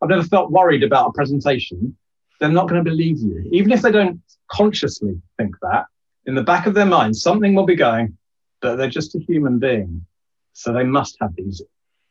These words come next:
vulnerabilities." If they're not telling me that, then they're not telling me the truth.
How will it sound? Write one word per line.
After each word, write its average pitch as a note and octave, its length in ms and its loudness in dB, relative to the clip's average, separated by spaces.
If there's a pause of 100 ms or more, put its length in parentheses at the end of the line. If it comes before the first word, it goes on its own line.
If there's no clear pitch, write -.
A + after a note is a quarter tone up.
(320)
vulnerabilities." F#2 840 -6 (420)
If - 80 -8
they're F#3 100 4
not F#3+ 160 -2
telling F#3 240 0
me A#2+ 100 2
that, G2 280 -6
then D3 260 -4 (280)
they're D3 120 -2
not D3 160 0
telling D3+ 180 -2
me C#3 60 0
the C#3 60 0
truth. G#2+ 320 -4